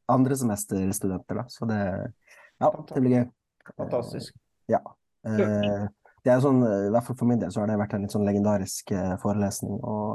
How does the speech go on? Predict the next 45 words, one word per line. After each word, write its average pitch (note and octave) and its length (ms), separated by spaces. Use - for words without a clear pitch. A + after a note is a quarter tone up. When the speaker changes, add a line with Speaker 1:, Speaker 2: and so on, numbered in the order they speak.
Speaker 1:
være, G2+ 260
altså, F#2+ 160
da, G2 140
da G2+ 140
min G2+ 320
nåværende G2+ 480
veileder G2+ 380
holdt A2 180
den G2+ 160
for G#2 80
meg G2 240
for G2 80
mange G2 200
år G2 120
siden, G2 240
så, G2+ 220
ja, A2 100
liksom, B2 160
det B2+ 80
er B2 80
noe A#2+ 80
som B2+ 80
har A#2+ 80
satt B2+ 160
seg G2 160
da, - 60
så G2+ 220
det A2 160
er G#2 80
noe G#2+ 140
med A2+ 100
å A#2+ 80
uppe - 240
det. F#2 140
Eh, F#2 480
vi G2 80
får - 160
se, - 100
eh, G#2 200
og A2 140
så, B2 220
eh, G#3 540
har C#3 120
jeg B2+ 160
begynt, - 360